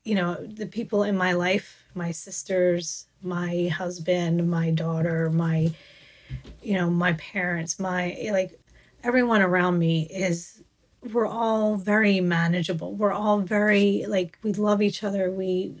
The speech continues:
look out for each other. We find the best in each other. You know, even my work colleagues, being in hospice, I think everybody,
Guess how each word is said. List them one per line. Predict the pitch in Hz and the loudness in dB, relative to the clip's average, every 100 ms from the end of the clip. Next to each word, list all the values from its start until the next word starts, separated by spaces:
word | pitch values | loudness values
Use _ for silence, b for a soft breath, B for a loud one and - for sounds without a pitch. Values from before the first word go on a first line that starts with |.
| - | -6
look | 214 214 208 | -2 2 4
out | 190 196 | 2 2
for | - 208 | -2 -2
each | 196 - | -2 -6
other. | 190 180 180 | -6 -2 2
We | 185 185 | 2 2
find | 170 - 185 196 | -2 -4 -2 0
the | 185 | 0
best | 175 165 - - | -2 -4 -8 -8
in | 185 | -6
each | 175 165 - | -4 -6 -6
other. | 170 170 170 B B B B | -6 -4 -6 B B B B
You | 269 | 2
know, | 240 | 4
even | 277 330 | 4 4
my | 233 185 | 4 6
work | 165 165 196 b b b | 4 2 -2 b b b
colleagues, | - - 208 202 208 214 202 - - _ 196 | -14 -2 2 2 2 0 -6 -12 -16 _ -10
being | 185 214 208 | -2 0 2
in | 202 | 2
hospice, | 165 180 165 - 190 170 | 0 -2 -4 -4 -6 -4
I | 185 | -10
think | 175 196 190 | -6 -4 -4
everybody, | 190 190 180 185 180 170 | -4 -2 -2 0 2 0